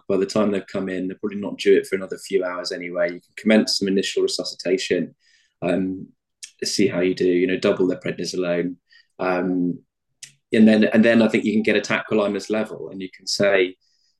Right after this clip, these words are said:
um, once you've got the level, you know where you are and, and, you know, your level for the tacrolimus might already be low or it might be high. I guess you don't really know. Um, so I think stopping it without knowing that, uh, is a bit difficult. I mean, I have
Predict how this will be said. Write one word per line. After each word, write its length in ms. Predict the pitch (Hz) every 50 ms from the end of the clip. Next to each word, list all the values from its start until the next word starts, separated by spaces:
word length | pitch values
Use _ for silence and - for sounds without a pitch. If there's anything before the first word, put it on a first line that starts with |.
| _ -
um, 380 | - 95 95 - - - 98 -
once 280 | - 101 104 - - -
you've 120 | 110 -
got 160 | - 107 101
the 80 | 95 98
level, 500 | 95 95 92 87 87 85 90 92 - _ _ -
you 140 | 101 98
know 400 | 98 98 98 98 95 95 92 90 - - _ _ _ -
where 220 | 101 98 92 90
you 220 | 90 92 95 98
are 260 | 98 92 87 87 90 92
and, 240 | 92 92 90 - - -
and, 220 | - 98 98 - -
you 60 | 101
know, 240 | 95 95 92 90 92 - _ _ _ _ _ _ _ _ _ _ _ _ _ _ _ _ _ _ _ _ _ -
your 160 | 110 110 107
level 420 | 113 110 107 - 104 101 98 92 - -
for 80 | -
the 100 | 98 95
tacrolimus 760 | 92 - 107 95 92 - - 101 98 98 98 98 92 90 - -
might 220 | 98 98 190 -
already 280 | 190 190 190 180 92 92
be 200 | - 95 92 98
low 300 | 98 98 92 92 90 90
or 80 | 92 90
it 80 | - -
might 220 | 95 92 90 -
be 80 | 92 87
high. 220 | 90 90 87 87
I 40 | 85
guess 220 | 90 95 - -
you 80 | 95 -
don't 200 | 95 95 - -
really 200 | 92 - - 90
know. 320 | 95 92 90 - - - - _ _ _ _ _ _ _ _ - -
Um, 440 | 90 90 92 92 92 92 90 92 - - -
so 160 | - - 101
I 40 | 98
think 160 | 107 104 95
stopping 420 | - - - 113 101 - - 104
it 140 | 101 101 95
without 320 | 92 95 98 98 - - 98
knowing 340 | 101 101 101 98 92 92 90
that, 320 | 90 82 80 - - - - - _ _ _ _ - - - - -
uh, 180 | 87 90 87 -
is 140 | 87 90
a 60 | 98 95
bit 160 | - - -
difficult. 560 | 95 92 - - - - 90 87 80 80 -
I 60 | 90
mean, 160 | 98 101 101
I 60 | 101 104
have 300 | 107 107 101 - -